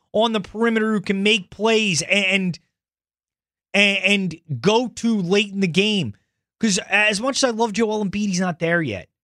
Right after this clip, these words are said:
As much as I think Ben Simmons has that potential, he's not there yet. And I think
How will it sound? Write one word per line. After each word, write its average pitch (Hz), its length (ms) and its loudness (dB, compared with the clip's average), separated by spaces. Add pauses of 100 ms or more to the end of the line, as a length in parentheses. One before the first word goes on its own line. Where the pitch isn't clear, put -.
(260)
As 196 120 0
much 247 180 0
as - 60 -4
I 233 80 2
think 233 240 -4
Ben 214 160 0
Simmons 220 280 -2
has 202 180 0
that 202 120 0
potential, 180 400 -4
he's 175 160 -2
not 185 220 -2
there 175 240 2
yet. 117 260 -2 (1700)
And 208 160 2
I 220 140 2
think - 520 -4